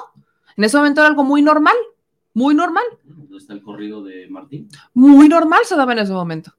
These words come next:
Speaker 1: Por eso lo pongo en contexto. Hoy, por supuesto que sería algo cuestionable. Ahora, tampoco podemos pensar que los militares, todos son los, todos los militares son malos. Claro que no.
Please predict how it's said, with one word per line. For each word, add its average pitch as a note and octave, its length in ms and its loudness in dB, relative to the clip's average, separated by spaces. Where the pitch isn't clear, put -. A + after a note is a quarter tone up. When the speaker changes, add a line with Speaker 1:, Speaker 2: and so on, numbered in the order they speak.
Speaker 1:
Por A3+ 140 0
eso B3 180 -2
lo E4 160 -2
pongo C#4 220 -2
en D4+ 100 -2
contexto. D#4 560 -6
Hoy, C#4 260 0
por D4 140 -6
supuesto C#4 420 -8
que - 80 -20
sería F#3+ 180 -10
algo F#3+ 140 -10
cuestionable. - 520 -20
Ahora, G3+ 380 -2
tampoco B3 420 -2
podemos C4+ 360 -2
pensar C#4+ 340 -2
que C#4+ 80 -4
los B3+ 140 -4
militares, A#3 360 -6
todos A#3 200 -6
son A#3 120 -8
los, G3+ 160 -10
todos A#3+ 200 -6
los G3+ 140 -8
militares F#3 320 -8
son E3 120 -12
malos. C#4+ 300 -6
Claro F#3 240 -6
que D#3+ 100 -14
no. B3 220 -14